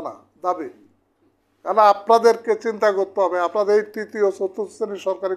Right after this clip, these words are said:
কর্মচারীর বাইরে যারা আছে, আপনি কি চিন্তা করতে পারেন? একজন ইউএনও, তার বাসায় একজন ড্রাইভার আছে, তার বাসায় একজন পিয়ন আছে, তার বাসায় একজন মালি আছে, তার বাসায়, আহ,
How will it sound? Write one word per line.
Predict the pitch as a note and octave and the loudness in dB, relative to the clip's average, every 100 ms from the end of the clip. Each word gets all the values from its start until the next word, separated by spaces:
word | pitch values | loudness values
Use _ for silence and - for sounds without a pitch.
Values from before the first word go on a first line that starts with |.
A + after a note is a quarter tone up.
| F#3 | -6
কর্মচারীর | F3 F3+ F#3+ F#3+ F3 | -6 -6 -4 -4 -4
বাইরে | E3 F3+ F3+ | -4 -4 -6
যারা | E3 E3+ | -2 -2
আছে, | D#3+ F3+ D3 - _ _ _ _ _ _ | -2 -8 -12 -16 _ _ _ _ _ _
আপনি | G#3 - C4+ | -2 0 2
কি | C#4 - | 2 4
চিন্তা | D4+ D#4 D4+ | 6 6 8
করতে | D#4 E4 D#4+ | 6 6 8
পারেন? | D#4 C#4+ B3 C4+ | 8 8 8 4
একজন | C4 C#4+ C#4 | 4 2 6
ইউএনও, | C#4+ D4 D4 C#4+ F#3 - _ _ _ _ _ _ _ _ _ _ _ _ _ _ _ - | 8 10 10 6 4 -4 _ _ _ _ _ _ _ _ _ _ _ _ _ _ _ 2
তার | A#3+ C4+ C4 | 6 8 8
বাসায় | C4+ C4 C4 | 6 8 6
একজন | B3 B3 A#3+ | 6 4 4
ড্রাইভার | G#3+ B3+ C4 C4 | 8 8 8 6
আছে, | A#3 C4 B3 - - _ _ - | 6 4 2 0 -20 _ _ 4
তার | A3+ B3 | 6 8
বাসায় | B3 A#3 B3+ | 6 8 6
একজন | A#3+ A#3 - | 6 2 2
পিয়ন | B3 C4+ C4 | 4 6 6
আছে, | B3+ B3+ B3+ - - _ _ G#3 | 4 2 2 -4 -20 _ _ 4
তার | A#3 A#3+ | 4 6
বাসায় | A#3 B3+ B3 | 6 8 8
একজন | B3 A#3 G#3 | 6 4 6
মালি | B3+ C4+ C4 | 6 8 6
আছে, | C4 C4 B3+ - - _ _ | 6 4 4 0 -20 _ _
তার | A3 B3 B3 | 4 6 6
বাসায়, | B3 A#3+ B3+ C4+ - - _ _ A#3 | 6 6 6 4 -4 -20 _ _ 4
আহ, | A3 | 4